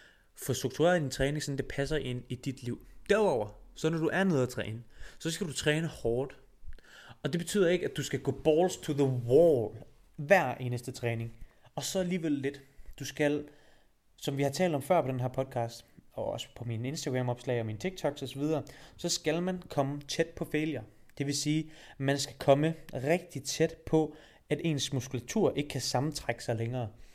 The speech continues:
Og vi vil gerne fem, fire, tre, to, en og nul fra failure.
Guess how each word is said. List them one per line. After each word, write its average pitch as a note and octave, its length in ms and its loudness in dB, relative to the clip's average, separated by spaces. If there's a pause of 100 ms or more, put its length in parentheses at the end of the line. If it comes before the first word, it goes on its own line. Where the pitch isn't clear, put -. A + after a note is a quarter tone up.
(400)
Og C#3+ 120 2
vi E3 60 4
vil D#3 140 0
gerne E3 360 4 (560)
fem, - 500 2 (600)
fire, F3+ 240 -2
tre, D3+ 200 0
to, C#3+ 200 0
en D#3+ 300 0 (200)
og D3+ 100 4
nul D3 320 6 (500)
fra - 200 0
failure. A2+ 460 0